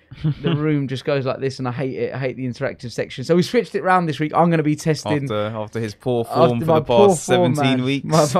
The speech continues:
Speaker 2: my
Speaker 1: <laughs>
Speaker 2: confidence was like that. Um, so basically, I'm gonna be in charge today. I'm gonna be asking Pav a series of questions. We've got three questions. Uh, jump into the comment. No, don't. Well, you can jump into
Speaker 1: Play
Speaker 2: the comment
Speaker 1: yeah,
Speaker 2: section,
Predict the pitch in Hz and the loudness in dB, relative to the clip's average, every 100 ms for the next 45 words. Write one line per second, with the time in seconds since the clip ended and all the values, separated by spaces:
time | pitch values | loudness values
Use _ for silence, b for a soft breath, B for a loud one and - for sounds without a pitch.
0 | 185 - 220 165 180 165 135 - - 156 | 4 4 0 2 2 0 -2 -12 -6 -2
1 | 147 147 160 160 139 B B B 165 165 | 2 2 4 4 4 B B B 4 6
2 | 160 160 - 165 160 156 - _ _ _ | 6 4 0 4 4 2 -6 _ _ _
3 | - 196 156 - 208 202 180 170 175 147 | 4 6 6 6 4 4 2 2 2 2
4 | 139 - 139 135 - 165 160 165 147 156 | 0 -2 -4 -2 -2 0 2 4 2 0
5 | 147 156 143 - 127 - 160 151 135 117 | -4 0 0 -2 -8 -2 -2 0 -2 -6
6 | 127 - 135 156 165 165 180 - 143 - | -8 -8 -6 -4 -4 -2 -4 -2 -4 -4
7 | 143 127 B B B 151 127 185 175 180 | -6 -8 B B B -2 4 4 4 -2
8 | 156 147 - 175 156 - 185 160 196 190 | -2 -4 2 2 2 0 0 4 4 4
9 | - 131 143 127 165 156 147 131 139 110 | -2 -2 -2 0 0 0 0 -2 -4 -4
10 | 127 139 131 135 113 110 110 | -4 -8 -8 -4 -2 0 0